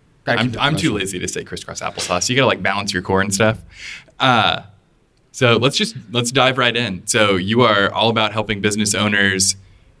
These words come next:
Speaker 2: figure out how to kinda, like, extract wealth from this thing that they're building, right?
Speaker 1: Sure.
Speaker 2: So can you talk to us about wealth inside the company versus outside the company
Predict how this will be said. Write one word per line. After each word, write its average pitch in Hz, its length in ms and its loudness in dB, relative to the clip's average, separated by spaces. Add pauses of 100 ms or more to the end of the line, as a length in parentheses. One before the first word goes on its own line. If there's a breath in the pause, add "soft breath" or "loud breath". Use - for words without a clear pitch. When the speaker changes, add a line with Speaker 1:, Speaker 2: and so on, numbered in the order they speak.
(120)
Speaker 2:
figure 110 380 0
out 101 340 2 (240)
how 104 180 -4
to 98 240 -4 (500)
kinda, 123 180 -6
like, 92 240 -8
extract 98 460 -4
wealth 95 520 -4
from 95 200 -2
this 90 140 -2
thing 104 180 0
that 92 100 -4
they're 92 120 0
building, 95 360 0
right? 98 360 -2
Speaker 1:
Sure. - 180 -14
Speaker 2:
So 101 60 -6
can 104 140 -2
you 110 80 4
talk 117 220 -2
to 120 80 0
us 107 100 2
about 95 460 0 (100)
wealth 104 380 -2
inside 131 460 0
the 127 40 -4
company 123 460 0
versus 101 360 0
outside 101 440 -2
the 98 40 -8
company 95 600 -4